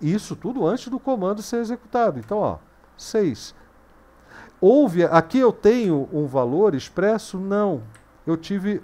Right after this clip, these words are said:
uma es-, eh, eh, uma expressão, de fato, dentro do comando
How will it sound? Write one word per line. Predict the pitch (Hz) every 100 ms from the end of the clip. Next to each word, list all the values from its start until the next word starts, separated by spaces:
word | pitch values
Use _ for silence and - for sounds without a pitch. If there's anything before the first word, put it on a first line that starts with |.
| -
uma | 180 175 165
es-, | 160 -
eh, |
eh, | 165 151 151 151 -
uma | 147 151
expressão, | 143 - 139 123 - 170 262
de | 208
fato, | - - 139 143
dentro | 123 123 214 294 277 - 165 147
do | 113 117 110
comando | 185 208 202 202 226 254